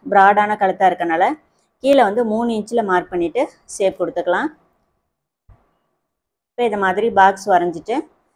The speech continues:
கீழ்ப்பக்கம் நம்ம extra மூணு இன்ச்சு கொடுத்துருக்கறனால அப்படி கிராஸா வரும். அப்போ ந-, தேவையான அளவு நமக்கு எக்ஸ்டெண்ட் ஆகி வெளிப்பக்கம் எந்த அளவுக்கு நமக்கு அகலம் தேவையோ அந்த அளவுக்கு வந்து அந்த mark பண்ணும்போது நமக்கு வந்துரும்.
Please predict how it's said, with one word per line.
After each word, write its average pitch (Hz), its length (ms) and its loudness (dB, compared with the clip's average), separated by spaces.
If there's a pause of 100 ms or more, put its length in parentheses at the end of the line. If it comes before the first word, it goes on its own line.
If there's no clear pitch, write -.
(340)
கீழ்ப்பக்கம் 240 380 0
நம்ம 214 140 -2
extra 202 300 -2
மூணு 208 220 -4
இன்ச்சு 202 240 -4
கொடுத்துருக்கறனால 190 680 -2 (160)
அப்படி 196 260 -8
கிராஸா 196 460 2
வரும். 190 280 2
அப்போ 208 260 0
ந-, 185 240 0
தேவையான 208 400 0
அளவு 202 180 -2
நமக்கு 202 280 -8 (300)
எக்ஸ்டெண்ட் 190 360 -8
ஆகி 220 180 -2 (440)
வெளிப்பக்கம் 208 400 0
எந்த 190 140 -2
அளவுக்கு 202 240 0
நமக்கு 180 240 -4
அகலம் 185 340 -2
தேவையோ 175 280 -6
அந்த 190 180 -10
அளவுக்கு 165 260 -4
வந்து 165 180 -8 (460)
அந்த 175 140 -4
mark 180 300 -2
பண்ணும்போது 165 380 -6
நமக்கு 175 300 -8
வந்துரும். 156 340 -8